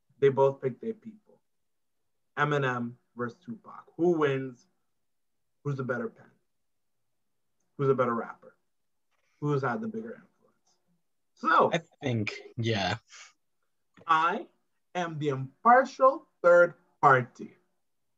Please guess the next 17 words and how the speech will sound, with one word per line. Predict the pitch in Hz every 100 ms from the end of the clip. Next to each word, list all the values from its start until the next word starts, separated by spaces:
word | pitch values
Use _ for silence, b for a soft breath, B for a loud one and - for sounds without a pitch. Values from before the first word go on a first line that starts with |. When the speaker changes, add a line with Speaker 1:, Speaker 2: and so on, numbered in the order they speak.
| _ -
Speaker 1:
I | 269 269
don't | 254 226
want | 220 190
none | 196 208
of | 185
this | 175 170 -
smoke. | 151 127 110 - _ _ _ _ _ _
If | 147 147
you | 220
wanna | 240 247
put | - 262
smoke | 262 285 330
on | 254 226
any | 214
of | 196
these | 180 180
people, | - 175 - 160